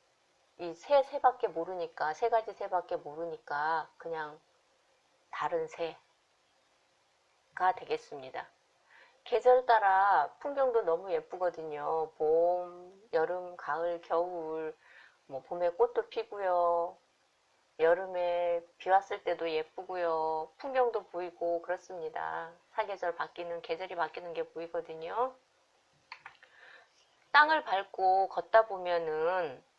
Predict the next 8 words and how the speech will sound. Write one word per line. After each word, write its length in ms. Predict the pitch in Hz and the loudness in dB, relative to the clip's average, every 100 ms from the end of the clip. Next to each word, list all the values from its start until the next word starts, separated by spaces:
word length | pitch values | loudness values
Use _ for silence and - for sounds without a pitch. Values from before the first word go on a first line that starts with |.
| _ _ _ _ _ - | _ _ _ _ _ -14
우리가 760 | 175 185 185 175 170 175 170 _ _ _ _ _ _ _ | -8 -4 0 2 0 -2 -6 _ _ _ _ _ _ _
땅, 300 | - 170 151 - _ _ _ _ _ _ _ _ _ _ _ _ _ _ _ | -4 -4 -6 -16 _ _ _ _ _ _ _ _ _ _ _ _ _ _ _
땅을 320 | - 233 240 233 | 2 4 2 0
가-, 180 | 165 - | -8 -6
밟고 380 | 165 170 185 | -4 -2 -4
걷다 380 | - 156 - 175 | -6 -6 0 0
보면은 600 | 165 160 160 165 226 170 - - _ - _ | -2 -8 -8 -4 -4 -4 -12 -20 _ -20 _
이, 680 | 151 135 127 120 117 - | -14 -14 -14 -14 -16 -18